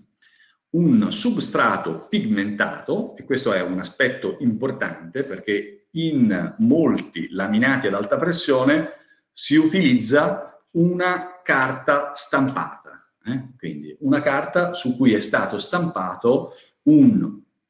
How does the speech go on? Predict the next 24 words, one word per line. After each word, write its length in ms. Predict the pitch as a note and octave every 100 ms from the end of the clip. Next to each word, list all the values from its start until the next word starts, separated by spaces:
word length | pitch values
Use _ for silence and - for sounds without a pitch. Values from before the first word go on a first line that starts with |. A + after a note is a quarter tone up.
| _
colore 840 | - D3 A#2 F#2 F2 B2+ G#3 - -
o 340 | D#3 C#3+ - -
è 80 | A#2+
stato 400 | - D#3 A2+ A2
stampato 880 | - F#3+ - G2+ F2 F2 A#2+ B2
un 160 | D3 C3+
determinato 720 | A#2+ A2+ B2+ D#3+ G#2+ F#2 -
disegno, 580 | F2 A2+ - - D#2+ - _ _
che 140 | - F2+
può 180 | F2+
essere 320 | F#2 - F2 E2+
la 120 | E2
riproduzione 580 | D#2+ E2+ E2 E2 E2 E2
di 80 |
un 60 | F2+
legno, 480 | A2 C#3+ F2+ E2+ -
che 80 | -
può 160 | - F2
essere 260 | F2+ E2+
la 120 | E2
riproduzione 640 | E2 E2+ F2 F2 - F#2+ F2+
di 60 |
una 140 | F2+ A#2+
pietra. 360 | D3+ - -